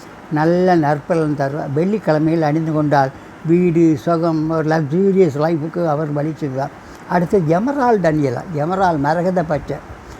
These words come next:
அது ஒன்பது ஆறுக்குடையவர். ஆகவே பணவரவு, பொருளாதாரம், ஆ, ஷேர் மார்க்கெட்டில் பணவரவு, பல விதத்தில் உங்களுக்கு பணவரவு வர வேண்டும் என்றால்,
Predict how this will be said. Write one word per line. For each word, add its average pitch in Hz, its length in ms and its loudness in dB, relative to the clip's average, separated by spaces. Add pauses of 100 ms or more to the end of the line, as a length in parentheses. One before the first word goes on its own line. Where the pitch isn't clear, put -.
(100)
அது 156 240 2
ஒன்பது 170 340 2
ஆறுக்குடையவர். 151 720 0 (380)
ஆகவே 175 420 0
பணவரவு, 160 720 2
பொருளாதாரம், 156 840 0 (520)
ஆ, 156 400 0
ஷேர் 175 220 2
மார்க்கெட்டில் 156 460 2
பணவரவு, 156 460 0
பல 180 300 2
விதத்தில் 190 340 0
உங்களுக்கு 175 400 -2
பணவரவு 180 400 0
வர 160 200 0
வேண்டும் 165 320 0
என்றால், 156 400 -2